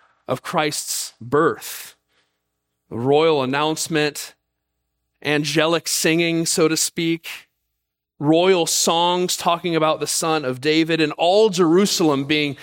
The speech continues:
stirred up with these questions of, "Could this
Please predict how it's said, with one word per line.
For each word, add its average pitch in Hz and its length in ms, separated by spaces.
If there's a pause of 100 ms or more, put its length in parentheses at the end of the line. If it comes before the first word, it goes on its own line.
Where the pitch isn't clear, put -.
(120)
stirred 202 640
up - 600 (480)
with 151 160
these 156 220
questions 131 680
of, 131 120
"Could 180 360
this - 500